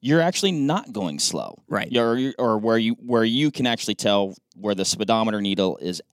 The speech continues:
Speaker 1: accurately pegged,
Speaker 2: Right.
Speaker 1: they, they're seeing they're, where it's not accurately pegged.
Speaker 2: Happens with my wife all the time. Always, always just makes me gun it, and then she gets mad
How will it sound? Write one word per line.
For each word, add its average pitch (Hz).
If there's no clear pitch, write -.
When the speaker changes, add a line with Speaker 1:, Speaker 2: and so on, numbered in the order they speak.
Speaker 1:
accurately 98
pegged, 82
Speaker 2:
Right. 110
Speaker 1:
they, -
they're 123
seeing 82
they're, 85
where 87
it's -
not 90
accurately -
pegged. -
Speaker 2:
Happens 120
with 127
my 127
wife 127
all 127
the 123
time. 143
Always, 107
always 117
just -
makes 117
me 107
gun 76
it, 69
and 101
then 87
she -
gets -
mad -